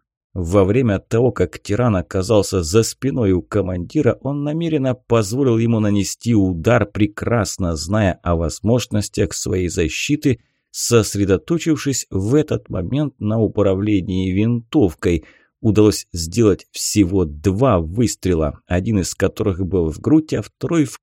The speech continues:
колено оппонента. От первого тот успел уклониться, а вот второй всё же нашёл свою цель. «Ты ублюдок!»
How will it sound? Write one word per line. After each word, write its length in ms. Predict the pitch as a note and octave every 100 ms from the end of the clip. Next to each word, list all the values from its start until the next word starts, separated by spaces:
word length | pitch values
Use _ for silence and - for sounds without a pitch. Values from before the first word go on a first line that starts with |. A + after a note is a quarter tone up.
| _
колено 760 | - D3 C#3 B2+ G#2 F2+ F2+ F2
оппонента. 880 | - - A2 G#2+ F#2 E2+ - E2+ - _ _ _ _
От 300 | G#2 G#2 -
первого 340 | E3 G3 F3+ E3+
тот 220 | D#3+ D3
успел 320 | B2+ - B2
уклониться, 760 | G#2+ A2+ A#2 E3 C#3 - G#2 G#2
а 20 |
вот 320 | G#2+ G2+ -
второй 880 | - - F2 F#2 A#2+ F#3 F3+ - - _ _ _
всё 400 | - - - A#3+
же 220 | G#3 G#3
нашёл 920 | E3+ A#2 E3+ F#3+ - - A#2 A2+ G#2 -
свою 600 | - - G#2+ G#2 G2+ G#2
цель. 540 | - - A2 G#2 F2 - _ _ _ _ _ _ _
«Ты 300 | F#2+ A#2+ D#3+
ублюдок!» 1500 | F#3 A#2 A2 B2 C3+ C3+ C3+ C3 A2+ D#2+ D#2+ - - - _